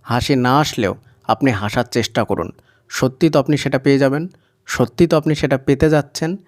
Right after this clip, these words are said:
আপনি ওই ফিলিংসটা নিয়ে আসুন এবং আপনি হাসুন, "সত্যি আমি সেটা পেয়ে যাব, কত আনন্দ, কত ভালো লাগছে।" এই আনন্দটা গভীরভাবে মনের মধ্যে নিয়ে আসুন। আপনার পুরো শরীরটা যেন শিহরিত হয়।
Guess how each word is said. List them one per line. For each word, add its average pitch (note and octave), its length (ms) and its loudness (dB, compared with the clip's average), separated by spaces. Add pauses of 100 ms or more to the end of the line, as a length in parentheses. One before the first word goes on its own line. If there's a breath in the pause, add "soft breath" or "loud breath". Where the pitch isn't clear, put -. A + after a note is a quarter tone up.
(400 soft breath)
আপনি G#2+ 240 2
ওই B2+ 80 2
ফিলিংসটা C3+ 540 -2
নিয়ে B2 180 0
আসুন D3+ 360 -2 (440)
এবং A2+ 200 2
আপনি A#2+ 220 -2
হাসুন, G#2 420 -4 (160)
"সত্যি C#3 380 0
আমি D3+ 120 2
সেটা C3+ 220 0
পেয়ে C3 220 4
যাব, G2 260 0 (220)
কত C3 220 2
আনন্দ, A#2 420 0 (220)
কত C3+ 220 2
ভালো A2+ 260 2
লাগছে।" - 320 -6 (380)
এই B2 140 4
আনন্দটা C3+ 640 2 (200)
গভীরভাবে C3 680 4
মনের A#2+ 280 2
মধ্যে G#2+ 300 0
নিয়ে G2+ 140 0
আসুন। D2 280 -4 (300)
আপনার C3 320 2
পুরো C#3+ 240 2
শরীরটা D3 520 2
যেন B2 200 0
শিহরিত B2 480 0
হয়। G2 260 -2